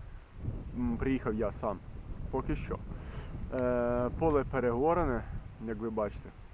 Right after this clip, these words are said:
Ну, от, правда, горанка така собі, не дуже глибока, ну, тим не менш, е, походити трішки можна. Якщо щось буде, обов'язково буду знімати, показувати вам.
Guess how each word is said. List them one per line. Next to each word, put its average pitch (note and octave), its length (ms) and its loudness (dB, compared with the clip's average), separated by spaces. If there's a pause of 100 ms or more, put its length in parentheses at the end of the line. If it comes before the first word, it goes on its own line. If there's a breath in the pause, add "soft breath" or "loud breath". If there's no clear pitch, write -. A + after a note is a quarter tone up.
(100)
Ну, A#2 180 -2
от, G#2 80 -4
правда, C#3+ 260 2
горанка A#2+ 340 0
така E3+ 260 0
собі, C3 200 -6
не A#2+ 120 0
дуже A#2+ 220 0
глибока, B2 420 -2
ну, - 460 4
тим D#3 160 -2
не B2+ 80 0
менш, D#3+ 360 -2 (540 loud breath)
е, C3 260 2
походити C3 420 -2
трішки A#2 280 -6
можна. G2 380 -2
Якщо F#3 280 -2
щось D#3+ 200 -2
буде, B2+ 460 0
обов'язково C3 540 2
буду A2 220 -4
знімати, A2 380 0
показувати D3 500 -2
вам. D3+ 180 -2